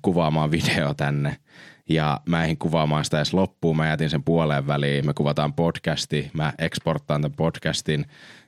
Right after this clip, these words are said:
siinä menee tunti, mä venaan sen aikaa, että mä saan muistikortin kameraan takas ja sit mä kuvaan videon ja sit mä kerkeen syömään iltapalaa ja mä menen nukkumaan.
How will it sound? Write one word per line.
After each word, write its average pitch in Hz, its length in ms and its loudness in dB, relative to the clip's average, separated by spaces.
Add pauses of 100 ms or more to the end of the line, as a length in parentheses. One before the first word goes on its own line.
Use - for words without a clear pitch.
siinä 82 160 2
menee 78 220 2
tunti, 82 480 0 (140)
mä 80 240 -2 (420)
venaan 85 300 0
sen 82 220 0
aikaa, 76 420 0
että 71 140 -4
mä 71 40 0
saan 76 300 0 (220)
muistikortin 92 640 0
kameraan 85 440 2
takas 76 360 -2
ja 80 60 -4
sit 78 180 -4
mä 73 80 -2
kuvaan 73 320 0
videon 71 460 0 (460)
ja 82 180 0
sit 80 180 -2
mä 80 100 0
kerkeen 78 300 0
syömään 76 300 0
iltapalaa 73 480 0
ja 69 60 0
mä 71 40 0
menen 71 160 0
nukkumaan. 69 540 -4